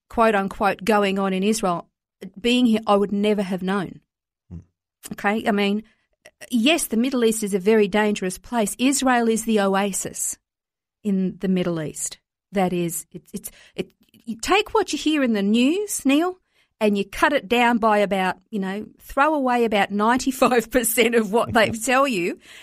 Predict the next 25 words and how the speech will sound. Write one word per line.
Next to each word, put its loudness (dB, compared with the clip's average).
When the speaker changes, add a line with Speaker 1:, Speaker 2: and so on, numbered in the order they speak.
Speaker 1:
and, 0
and 2
that's, 0
and -2
then -2
take -2
the, 0
the, -2
the 0
less 0
little 0
bit, -6
the -10
last 0
little -4
bit, -4
and -4
then -2
put -4
it 0
in 0
a -2
different -8
context. -6
Speaker 2:
So -2